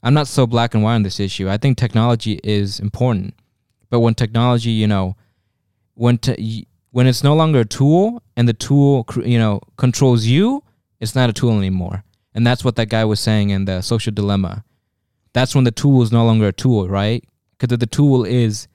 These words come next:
using you, and that's what it is,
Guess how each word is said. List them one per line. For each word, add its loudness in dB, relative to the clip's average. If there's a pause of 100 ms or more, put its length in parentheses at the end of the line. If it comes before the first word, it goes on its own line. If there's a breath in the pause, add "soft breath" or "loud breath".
(480)
using 2
you, 2
and 0
that's -2
what 0
it 0
is, -2